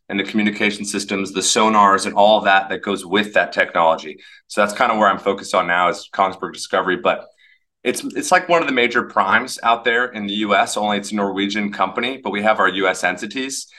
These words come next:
So kind of what we're doing is trying to make sure that we're getting that, the word out there. If you've heard of Naval Strike Missile, it's a Kongsberg missile. If you've heard of the remote weapon system, that's Kongsberg Defense remote weapon system that's with the United States Marine Corps.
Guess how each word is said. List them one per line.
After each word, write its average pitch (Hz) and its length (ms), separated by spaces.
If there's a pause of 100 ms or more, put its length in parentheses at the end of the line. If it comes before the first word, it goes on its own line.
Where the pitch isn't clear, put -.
(220)
So 101 380 (200)
kind 113 160
of 117 60
what 113 160
we're 104 120
doing 101 280
is 92 140
trying 101 240
to 92 100
make 95 140
sure 101 240
that 90 160
we're 87 240 (240)
getting 107 300
that, 95 200
the 101 80
word 92 240
out 104 240
there. 113 240
If 101 160
you've 101 100
heard 117 200
of 95 100
Naval 98 220
Strike 95 320
Missile, 92 380
it's - 100
a - 60
Kongsberg 92 640
missile. 95 360
If 98 80
you've 85 100
heard 104 160
of 101 140
the 90 80
remote 90 320
weapon 101 320
system, 120 460 (280)
that's 92 160
Kongsberg 101 540
Defense 95 480 (320)
remote 95 500
weapon 98 300
system 104 340
that's 87 200
with 90 180
the 90 80
United 90 260
States - 260
Marine 165 260
Corps. - 340